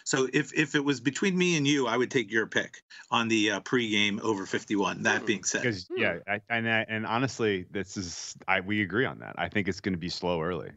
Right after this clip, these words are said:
Speaker 3: I really do. I think it's gonna be, I think you're gonna get, if you want an over in that Indy Buffalo game, I think you can wait until mid, end first quarter. You'll probably get forty-seven-ish.
Speaker 2: Ooh.
Speaker 3: It'll come down quick if there's a couple punts.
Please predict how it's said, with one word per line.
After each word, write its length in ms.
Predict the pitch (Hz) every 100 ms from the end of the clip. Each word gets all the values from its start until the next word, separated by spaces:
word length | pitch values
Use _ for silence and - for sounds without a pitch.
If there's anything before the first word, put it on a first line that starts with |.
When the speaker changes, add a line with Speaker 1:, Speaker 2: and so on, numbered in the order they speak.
| -
Speaker 3:
I 120 | 85
really 280 | 82 92 78
do. 240 | 85 73
I 80 | 73
think 220 | 87 85
it's 120 | 82
gonna 200 | - 85
be, 340 | 80 82 82 82
I 60 |
think 180 | 90 95
you're 100 | 101
gonna 160 | 95 90
get, 280 | 80 87 85
if 140 | 92
you 120 | 123 127
want 260 | 135 123
an 100 | 110
over 340 | 92 92 104 107
in 80 | 98
that 180 | 90
Indy 220 | 87 90 92
Buffalo 360 | 85 85 104
game, 220 | 104 110
I 60 | 87
think 180 | 92 80
you 60 | 76
can 140 | 82
wait 160 | 78 80
until 540 | 82 85 80 80 80
mid, 380 | 80 82 82 82
end 280 | - 80 78
first 300 | - 82 -
quarter. 240 | - 85
You'll 140 | 82 76
probably 260 | 85 78
get 160 | 73 76
forty-seven-ish. 1000 | - 80 73 - 78 76 71 69 73 -
Speaker 2:
Ooh. 100 | 143
Speaker 3:
It'll 140 | 220 76
come 220 | - 78
down 260 | 78 76 73 -
quick 280 | 78 73 -
if 140 | 82
there's 180 | - 78
a 40 | 71
couple 240 | 76 -
punts. 480 | - 80 73 -